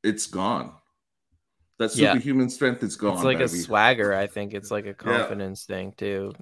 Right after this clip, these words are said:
Speaker 2: right? You need to have that swagger to, to believe that you're actually gonna win these games. And, yeah, I think it, it is in their heads where just like f-, us as fans know, as soon as the starters leave, this game is gonna go to poo.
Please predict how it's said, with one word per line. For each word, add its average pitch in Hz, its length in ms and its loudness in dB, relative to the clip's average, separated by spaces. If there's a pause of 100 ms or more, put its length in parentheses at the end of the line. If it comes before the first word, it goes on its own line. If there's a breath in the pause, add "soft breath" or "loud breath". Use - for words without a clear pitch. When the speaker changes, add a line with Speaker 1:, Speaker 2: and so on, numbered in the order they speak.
Speaker 2:
right? 101 340 -4
You 101 160 -4
need 98 200 -2
to 98 80 2
have 101 200 2
that 98 240 0
swagger 98 520 -2
to, 95 440 -4
to 127 120 -2
believe 104 600 0
that 98 140 -2
you're 90 100 0
actually 98 360 -8
gonna 98 180 -4
win 98 200 -2
these 98 180 -6
games. 98 420 -4
And, 98 120 -4
yeah, 110 220 6
I 135 100 8
think 160 300 0
it, 87 220 -4
it 120 120 2
is 135 220 4
in 113 120 0
their 101 140 0
heads 95 420 -2
where 104 320 0 (380 soft breath)
just 131 280 0
like 147 220 8
f-, - 280 -20 (200)
us 123 280 4
as 110 160 -4
fans 113 580 -2
know, 131 420 0 (360 soft breath)
as 117 160 2
soon 127 240 0
as 117 100 -4
the 120 100 -4
starters 117 520 2
leave, 120 460 -2 (400)
this 113 300 0
game 117 260 0
is 113 100 -2
gonna 113 200 0
go 110 140 2
to 110 80 2
poo. 113 440 -2